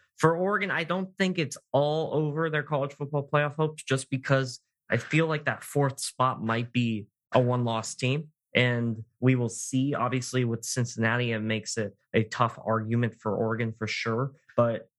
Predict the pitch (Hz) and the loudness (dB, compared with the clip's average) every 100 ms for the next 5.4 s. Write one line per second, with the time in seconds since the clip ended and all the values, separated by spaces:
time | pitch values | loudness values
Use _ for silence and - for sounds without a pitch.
0 | - 117 - 139 131 123 - 123 127 120 | 0 0 2 0 2 -2 -4 -2 0 0
1 | 120 120 123 110 110 113 113 113 - 120 | -2 -2 0 0 0 0 0 -4 0 0
2 | 110 104 120 110 107 104 _ _ _ _ | 0 -2 -2 -2 -2 -4 _ _ _ _
3 | 131 143 143 - 131 123 120 120 120 117 | 4 6 4 0 0 0 2 2 0 0
4 | 110 107 107 107 104 107 - 120 107 113 | 0 0 0 0 -2 -2 0 0 2 0
5 | 107 113 107 107 | 0 0 0 0